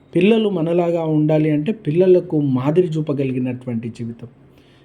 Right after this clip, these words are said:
ఇతరులను ప్రభావితం చేయగలిగినటువంటి జీవితం. అనేకులు మనల్ని అనుసరించే స్థితిలో ఉంటే వారి కొరకు మనల్ని మనం తగ్గించుకొని నిత్యం సరిచేసుకునేటువంటి జీవితం ఉండాలి. కనుక ఈ ఉదయకాలం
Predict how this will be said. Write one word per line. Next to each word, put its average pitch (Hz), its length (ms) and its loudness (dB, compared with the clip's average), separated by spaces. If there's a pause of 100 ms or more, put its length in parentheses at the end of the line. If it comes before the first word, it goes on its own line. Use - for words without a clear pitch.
(160)
ఇతరులను 180 440 2
ప్రభావితం 147 640 0
చేయగలిగినటువంటి 123 840 -2
జీవితం. 117 400 -10 (800)
అనేకులు 180 560 4
మనల్ని 139 380 0
అనుసరించే 151 520 0
స్థితిలో 139 520 -2
ఉంటే 127 400 -2 (720)
వారి 170 320 2
కొరకు 190 420 2
మనల్ని 156 360 2
మనం 143 240 2
తగ్గించుకొని 170 760 -2
నిత్యం 156 420 -2
సరిచేసుకునేటువంటి 139 1080 -2
జీవితం 123 460 -4
ఉండాలి. 113 340 -8 (1000)
కనుక 135 200 -4
ఈ 131 160 0
ఉదయకాలం 151 640 -2